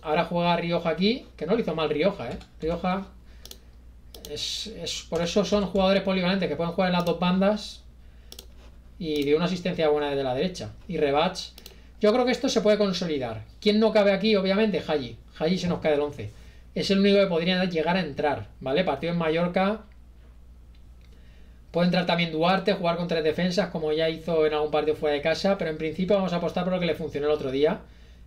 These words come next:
No hay motivos para tocar, ¿vale? No tenemos tampoco aquí, más allá de Selairi y Juliano,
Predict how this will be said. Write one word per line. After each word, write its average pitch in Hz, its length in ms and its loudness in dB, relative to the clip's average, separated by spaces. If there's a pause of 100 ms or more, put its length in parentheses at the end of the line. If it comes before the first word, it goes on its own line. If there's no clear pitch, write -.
No 170 140 0
hay 202 80 2
motivos 196 300 2
para 170 200 0
tocar, 113 280 -8
¿vale? 180 280 0
No 165 120 -6
tenemos 160 400 -4
tampoco 147 400 -2
aquí, 147 480 -2 (340)
más 160 180 -2
allá 156 120 4
de 151 80 4
Selairi 147 440 2
y 147 100 -2
Juliano, 160 560 0